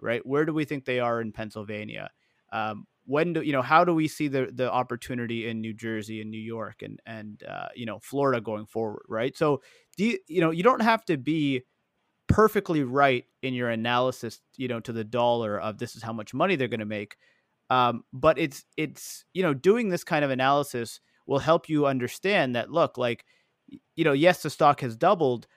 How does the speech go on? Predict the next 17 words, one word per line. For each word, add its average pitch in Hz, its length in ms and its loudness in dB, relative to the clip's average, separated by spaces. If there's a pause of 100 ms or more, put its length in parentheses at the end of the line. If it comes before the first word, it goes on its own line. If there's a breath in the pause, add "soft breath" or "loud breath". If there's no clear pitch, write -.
(240)
but 139 140 4
actually 170 320 4
there's 139 120 0
a 131 60 -4
lot 135 240 6
more 127 140 2
room 135 240 0
to 123 120 -6
run 117 540 6
once 123 320 2
this 131 280 -2
market 123 300 0
and 117 140 -4
this 117 120 -8
market 117 320 -6
come 107 160 -10
online. 101 380 -10